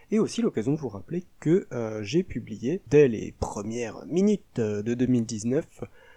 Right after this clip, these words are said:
le bilan, euh, subjectif, donc le mien, de deux mille dix-huit, le bilan cinéma. Euh, voilà, vous l'avez peut-être déjà écouté, euh, ou alors sinon, bah, vous pouvez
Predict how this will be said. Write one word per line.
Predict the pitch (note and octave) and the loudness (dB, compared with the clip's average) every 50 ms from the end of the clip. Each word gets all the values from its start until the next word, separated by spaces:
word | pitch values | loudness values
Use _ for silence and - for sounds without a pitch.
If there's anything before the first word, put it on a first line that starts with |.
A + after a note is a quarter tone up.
| _ _ | _ _
le | - C#3+ E3+ G#3 | 6 8 8 8
bilan, | F#3+ D#3+ D3 C3+ B2 A#2+ C3 E3+ G3+ A3 - - | 8 6 2 4 4 4 4 4 0 -6 -8 -8
euh, | A#2 A2+ A2 A2 A2 | -8 -6 -6 -8 -10
subjectif, | - - - G3+ F3+ C3 A#2 G#2+ - - F#3+ G3+ - | -8 -4 -2 -2 0 0 -2 -4 -4 -8 -12 -10 -8
donc | - A#2 G2 - | -6 -6 0 4
le | B2+ B2+ | 4 4
mien, | A#2+ A2+ A2 A2+ D3+ E3+ | 4 4 0 -4 -6 -4
de | D3+ B2+ C#3 | 0 0 2
deux | D3 D3+ | 4 4
mille | D3+ D3 C3 A#2+ | 4 2 2 2
dix-huit, | A#2 A2 G2+ G#2+ C#3 D#3 - | 2 0 2 0 -2 0 0
le | D#3+ | 0
bilan | B2+ A#2 A#2 A#2+ B2 B2+ | 0 2 2 2 0 0
cinéma. | - - - E3 C3 A2 G#2 A2+ - - - - - - _ _ - - | -2 -2 2 2 2 2 2 0 -2 -6 -10 -20 -20 -20 _ _ -12 -8
Euh, | A2+ G#2 G#2 G2 | -8 -8 -8 -6
voilà, | G#2+ G#2 - F2+ B2+ | -6 -4 -2 -2 0
vous | C3+ C3+ B2 | 0 2 2
l'avez | A2+ G2+ - G2+ | 2 0 -2 -4
peut-être | - - A2+ - A2 A#2 - - - - | -4 -4 -4 -2 -4 -4 -6 -10 -8 -6
déjà | A#2+ A2 G#2+ F#2+ | -4 -2 -2 -4
écouté, | D#2 - - - - - - F2 A2 D3+ F#3 G#3 | -4 -6 -10 -16 -18 -12 -8 -4 -2 -2 0 0
euh, | G3 D3 G#2+ F#2 F2 D2 B1+ - - - | 0 -2 -2 -2 -4 -6 -8 -10 -10 -6
ou | G#2+ A2+ A#2 | -2 -2 -2
alors | F#2 - - B2+ - | -2 -4 -6 -10 -10
sinon, | - - - G2 A#2 | -14 -14 -8 -6 -4
bah, | C#3+ C3+ G#2+ | -4 -4 -6
vous | F#2 G#2 G#2+ | -8 -10 -12
pouvez | - G#2 F#2+ - D3+ F3+ | -12 -8 -4 -2 -2 -2